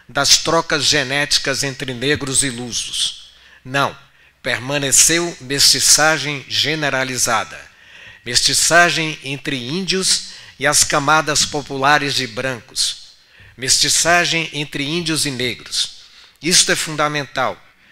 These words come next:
Aqueles processos de mesclas biológicas e culturais floresceram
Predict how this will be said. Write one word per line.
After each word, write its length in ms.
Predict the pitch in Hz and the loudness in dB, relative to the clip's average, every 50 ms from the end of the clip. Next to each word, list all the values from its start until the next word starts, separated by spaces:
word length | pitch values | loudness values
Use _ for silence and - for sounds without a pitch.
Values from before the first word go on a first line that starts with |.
| - - - - - - - | -20 -20 -20 -20 -20 -12 -12
Aqueles 520 | 104 107 - - 151 160 160 156 135 - | -12 -12 -8 -4 -4 -2 2 2 2 2
processos 1080 | - - 143 135 110 - - - 143 160 170 170 - - - 160 143 - - - - - | 2 0 -2 -2 0 0 0 2 2 2 2 2 2 0 -2 -2 -2 -2 -2 -2 -2 -4
de 180 | 123 120 131 123 | -8 -10 -10 -8
mesclas 840 | 110 107 117 151 165 151 - - - - 117 98 95 98 - - - | -6 -2 0 0 2 4 4 2 2 0 -6 -8 -4 -4 -4 -4 -4
biológicas 920 | 101 104 120 135 139 123 120 113 127 151 160 151 135 127 - - 123 113 131 | -6 -8 -4 -2 -2 -2 0 0 0 0 0 0 -2 -4 -6 -6 -4 -4 -6
e 60 | 117 | -6
culturais 880 | - - 123 - - 117 113 107 120 135 147 151 - - - - - - - - - - - - - | -8 -12 -14 -14 -12 -10 -4 -2 0 0 2 2 2 0 0 0 -6 -12 -16 -18 -20 -20 -20 -20 -14
floresceram 960 | _ - - 160 175 180 180 180 160 - - - 165 175 170 147 131 104 95 | _ -6 -2 0 2 2 4 4 4 6 4 6 6 4 2 2 0 -4 -6